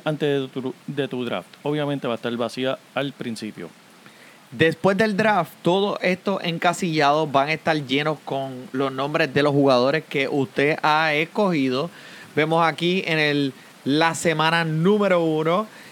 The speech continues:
Speaker 2: Y esto va a estar lleno de estadísticas. Usted puede utilizar estadísticas de otros años pasados. Eh, puede ver el, el, el schedule o, eh,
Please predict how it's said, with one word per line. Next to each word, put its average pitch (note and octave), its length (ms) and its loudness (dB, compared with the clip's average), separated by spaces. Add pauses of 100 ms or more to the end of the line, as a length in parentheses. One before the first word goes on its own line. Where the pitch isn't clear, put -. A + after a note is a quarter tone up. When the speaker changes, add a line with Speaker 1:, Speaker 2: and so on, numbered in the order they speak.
(120)
Speaker 2:
Y D#3 520 -2 (360)
esto E3+ 280 2
va F#3+ 80 2
a E3+ 40 2
estar E3+ 240 0
lleno E3 520 2
de D3+ 320 0
estadísticas. E3+ 960 2
Usted D#3+ 360 2
puede D#3+ 300 0
utilizar D#3 640 0 (160)
estadísticas D3 960 0 (160)
de C#3+ 220 4
otros D#3 420 2
años D#3+ 420 0
pasados. G3+ 800 2 (420)
Eh, D3 600 2 (100)
puede E3 300 2
ver D#3+ 260 2
el, D3+ 720 0
el, C3+ 420 0
el C3+ 280 0
schedule F#3+ 840 2
o, C#3 640 0 (400)
eh, C3+ 300 2